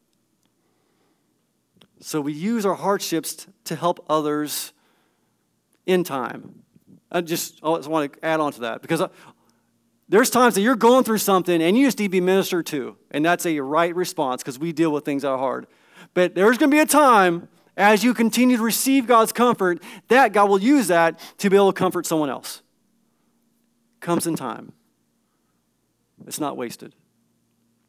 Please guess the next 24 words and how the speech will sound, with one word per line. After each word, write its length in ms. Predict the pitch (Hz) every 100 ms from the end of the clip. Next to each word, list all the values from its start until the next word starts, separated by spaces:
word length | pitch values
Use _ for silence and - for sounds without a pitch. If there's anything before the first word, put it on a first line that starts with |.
| _ _ _ _ _ _ _ -
Leads 240 | 175 202
us 140 | 185 -
to 80 | 185
R. 380 | 151 123 113 - _ _ _ _ _ _ _ _ _
R, 340 | 175 170 143
rely 880 | 139 165 170 180 202 247 285 311 247 - -
on 160 | 170
God's 280 | 165 165 160
power. 420 | - 202 127 120 - - _ _ _ _ _ _ _ _
So 140 | - 170
how 180 | 202
do 80 | 240
we 140 | 262 262
endure? 260 | 247 240
We're 80 | 185
going 220 | 196 220
through 140 | 220 208
these 120 | 175
things. 240 | 170 160
R, 340 | 165 208 170 143
rely 720 | 151 165 190 240 247 254 240 - - -
on 180 | 175
God's 400 | 170 170 170 160
power. 480 | - 160 147 123 120